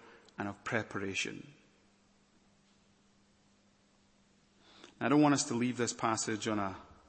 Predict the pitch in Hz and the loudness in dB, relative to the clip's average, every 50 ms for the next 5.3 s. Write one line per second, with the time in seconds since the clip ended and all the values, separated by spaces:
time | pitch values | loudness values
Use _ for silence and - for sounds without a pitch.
0 | - - - - - - - - 110 107 104 107 107 107 107 104 104 - 110 101 | -20 -20 -20 -8 -4 -2 0 0 2 0 0 0 -2 -2 -2 -2 -2 -2 -4 -4
1 | 104 113 120 117 - 110 110 110 107 104 107 101 98 - - - - - - - | -4 -2 -2 -2 -2 -2 -2 -2 -2 -4 -4 -6 -6 -10 -14 -16 -16 -16 -16 -20
2 | - _ - _ _ - - 110 113 113 113 110 104 101 - - - - - - | -20 _ -20 _ _ -14 -8 -2 0 2 2 2 0 -4 -10 -16 -20 -20 -20 -20
3 | - - - - _ _ _ _ _ _ _ _ _ _ - 117 - - 117 110 | -20 -20 -20 -20 _ _ _ _ _ _ _ _ _ _ -14 -12 -6 -2 0 0
4 | 104 101 - - - 113 107 101 104 - - - - 110 104 104 101 98 107 107 | 2 0 -2 -4 -6 -6 -6 -4 -2 -4 -4 -2 -2 -2 -2 -2 -2 -4 -4 -4
5 | 104 104 107 104 104 104 | -2 -2 0 0 -2 -4